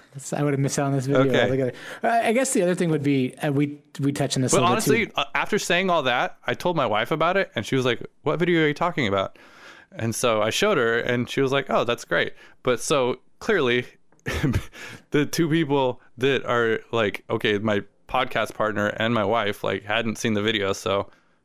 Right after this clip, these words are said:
Speaker 2: you know what? If you haven't seen the video, go watch it. It's great.
Speaker 1: Wait, so did she, was she just very nonchalant, like, "Oh, that's great"? Or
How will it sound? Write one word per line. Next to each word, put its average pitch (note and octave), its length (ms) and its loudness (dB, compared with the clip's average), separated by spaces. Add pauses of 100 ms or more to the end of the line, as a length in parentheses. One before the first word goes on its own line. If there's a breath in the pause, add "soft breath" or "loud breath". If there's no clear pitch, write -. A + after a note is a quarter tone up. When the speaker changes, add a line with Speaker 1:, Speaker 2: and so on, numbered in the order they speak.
(160)
Speaker 2:
you C#3+ 80 0
know C#3+ 120 2
what? D3 180 0
If - 120 -4
you C3+ 100 2
haven't C#3+ 180 0
seen D#3 160 -2
the D3 60 2
video, D3+ 280 2 (280 soft breath)
go C#4+ 100 0
watch C#3+ 260 0
it. F#2 140 -2 (100)
It's - 140 -6
great. G3+ 320 0
Speaker 1:
Wait, E3 80 -6
so F#3 480 0 (420)
did F3+ 120 0
she, G3+ 160 2
was F3+ 260 2
she - 140 0
just F3 200 0
very E3+ 180 2
nonchalant, C#3+ 500 -2
like, - 220 -2
"Oh, D#3 260 0
that's C#3 240 -2
great"? A#2+ 320 0
Or C#3 320 0